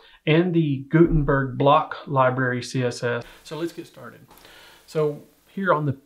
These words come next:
on this page, we have our, our demo Bootstrap C S S on, from the last video where we added a, the Bootstrap C S S. And so we're going to create a new page.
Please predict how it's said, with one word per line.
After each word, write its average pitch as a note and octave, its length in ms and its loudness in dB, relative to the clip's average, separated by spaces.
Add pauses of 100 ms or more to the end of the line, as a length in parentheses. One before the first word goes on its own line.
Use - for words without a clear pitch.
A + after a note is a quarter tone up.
on C#3 140 -2
this E3 160 2
page, C3 340 -2
we B2+ 140 -6
have B2 200 0
our, A2+ 360 0 (160)
our B2 140 -4
demo C3+ 340 2
Bootstrap C3 460 -2
C C3+ 120 -4
S B2 200 -6
S B2 200 -4 (140)
on, A#2+ 240 -6
from B2+ 160 0
the A2+ 80 -2
last B2 340 -2
video A#2 220 -2
where A2 180 -2
we A2+ 220 -8
added A#2+ 440 -4 (540)
a, A#2 580 -4
the A#2+ 100 -10
Bootstrap C3 560 -2
C B2 180 -8
S - 180 -10
S. - 280 -12 (480)
And C3 180 2
so A#2+ 400 0 (960)
we're C#3+ 200 0
going C#3 280 2
to B2 480 0 (480)
create E3 240 4
a C3 40 4
new D#3 180 4
page. C#3 560 -4